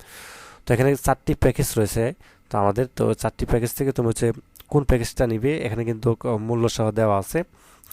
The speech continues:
এবং এখানে দেখতে পাচ্ছ ফুল কোর্স এগারো মাস ডায়মন্ড প্যাকেট, আহ, প্যাক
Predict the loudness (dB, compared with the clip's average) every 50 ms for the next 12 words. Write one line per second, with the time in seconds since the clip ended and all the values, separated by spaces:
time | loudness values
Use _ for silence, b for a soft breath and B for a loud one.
0 | B B B B B B -8 -6 -4 -2 0 0 0 0 0 -2 -2 -2 -2 -2
1 | -2 -2 -2 -2 -2 -4 -6 -4 -2 -2 0 0 2 2 2 2 2 0 -4 -4
2 | -4 -2 -2 0 2 2 0 0 -2 -6 -10 -4 0 0 2 2 0 -2 -4 -4
3 | -6 -4 -4 -6 -8 -8 -10 -10 -8 -6 -4 -2 -2 -2 -4 -4 -6 -8 -8